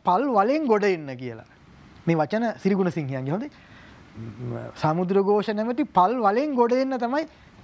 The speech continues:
මේ නිදහස් ආකෘතිය, මේ නිදහස් සම්ප්‍රදාය හඳුන්වා දෙන්නේ කියලා තමයි සිරිගුණසිංහ කියන්නේ. එතකොට සමුද්‍රඝෝෂය නැමැති පල් වලෙන් ගොඩ එන්න කියනකොටම තේරෙනවා මේ අය සැ-, සැලකිල්ලක් දක්වලා තියෙනවා මේ මාත්‍රා දහඅටේ විරිත සමුද්‍රඝෝෂ විරිත හැටියට සලකන්න.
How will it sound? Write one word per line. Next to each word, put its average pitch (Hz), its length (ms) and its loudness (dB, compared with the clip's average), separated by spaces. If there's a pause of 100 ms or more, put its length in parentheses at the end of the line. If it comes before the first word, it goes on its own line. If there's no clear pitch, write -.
(140)
මේ 190 400 -2
නිදහස් 208 480 0
ආකෘතිය, 180 580 0 (440)
මේ 175 140 4
නිදහස් 180 360 0
සම්ප්‍රදාය 208 400 -2
හඳුන්වා 208 420 0
දෙන්නේ 202 240 -4
කියලා 196 140 -2
තමයි 247 140 -2
සිරිගුණසිංහ 214 600 -2
කියන්නේ. 165 320 -2 (480)
එතකොට 156 340 -2 (220)
සමුද්‍රඝෝෂය 202 920 0
නැමැති 226 280 -2
පල් 180 340 2
වලෙන් 202 280 2
ගොඩ 208 180 0
එන්න 220 260 0
කියනකොටම 226 520 0
තේරෙනවා 156 460 -2 (300)
මේ 175 140 4
අය 202 140 0 (140)
සැ-, - 300 -16
සැලකිල්ලක් 214 560 0
දක්වලා 170 360 -2
තියෙනවා 156 320 -4 (240)
මේ 185 80 0
මාත්‍රා 185 480 0
දහඅටේ 175 480 -2
විරිත 180 300 0 (320)
සමුද්‍රඝෝෂ 175 640 -2
විරිත 156 260 -2
හැටියට 151 300 -4
සලකන්න. 151 400 -4